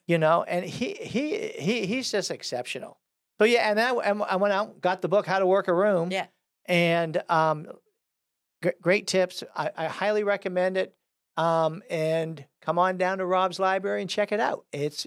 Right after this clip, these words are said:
Speaker 1: get your free membership card.
Speaker 2: Yeah. Uh, s-, super cool. Super cool. Love watching Ron work. Um, mine for me on my tech tools, I love the Paper Like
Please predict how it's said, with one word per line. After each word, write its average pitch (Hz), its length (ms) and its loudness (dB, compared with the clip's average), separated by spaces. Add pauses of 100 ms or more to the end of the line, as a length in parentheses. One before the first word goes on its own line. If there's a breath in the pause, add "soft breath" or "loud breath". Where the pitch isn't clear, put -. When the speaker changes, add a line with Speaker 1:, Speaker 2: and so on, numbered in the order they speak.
(120)
Speaker 1:
get 180 200 0
your 185 60 -4
free 214 220 -6
membership 226 440 -8
card. 95 240 -6 (200)
Speaker 2:
Yeah. 185 240 4 (280)
Uh, 170 280 -4 (220)
s-, - 200 -4
super 196 360 -6
cool. 165 360 -2 (140)
Super 175 280 -8
cool. 151 280 -4
Love 165 160 -4
watching 165 320 -6
Ron 151 200 -6
work. 151 300 -6 (400)
Um, 190 240 0
mine 247 380 -2
for 233 140 -10
me 202 120 -6
on 190 100 -4
my 175 80 -8
tech - 220 -6
tools, 165 260 -10
I 160 100 -6
love 185 180 -4
the - 80 -10
Paper 151 340 -12
Like 120 360 -20